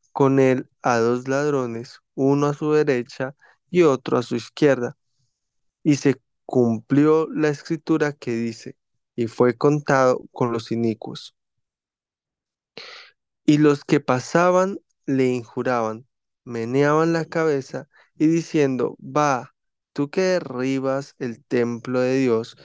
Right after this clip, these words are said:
y en tres días lo reedificas, sálvate a ti mismo y desciende de la cruz". De esta manera, también los principales sacerdotes, escarneciendo,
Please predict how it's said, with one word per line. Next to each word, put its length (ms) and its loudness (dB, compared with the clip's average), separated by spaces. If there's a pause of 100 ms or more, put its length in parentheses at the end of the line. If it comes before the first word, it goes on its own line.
(320)
y 220 -2
en 220 -2
tres 380 0
días 240 0
lo 140 -2
reedificas, 920 -6 (340)
sálvate 640 0
a 60 4
ti 140 -8
mismo 500 -2 (300)
y 120 2
desciende 680 0
de 200 -8
la 160 -6
cruz". 400 -12 (640)
De 280 4
esta 240 0
manera, 480 4 (320)
también 340 0
los 160 -2
principales 520 -2
sacerdotes, 800 -2
escarneciendo, 1200 -2